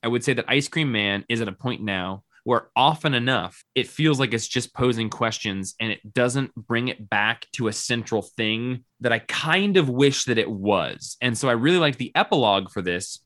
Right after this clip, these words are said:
because it even mentioned, like, we're going to the trial of this demon with the ice cream face smile.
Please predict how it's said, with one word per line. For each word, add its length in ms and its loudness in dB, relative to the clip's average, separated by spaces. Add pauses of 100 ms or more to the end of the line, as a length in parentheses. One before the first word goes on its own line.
because 300 0
it 80 -6
even 220 2
mentioned, 400 0
like, 200 2
we're 80 -2
going 180 2
to 40 -4
the 100 -2
trial 640 2
of 200 -2
this 180 -2
demon 560 0
with 120 -4
the 120 -2
ice 180 -2
cream 220 -6
face 300 -4
smile. 520 0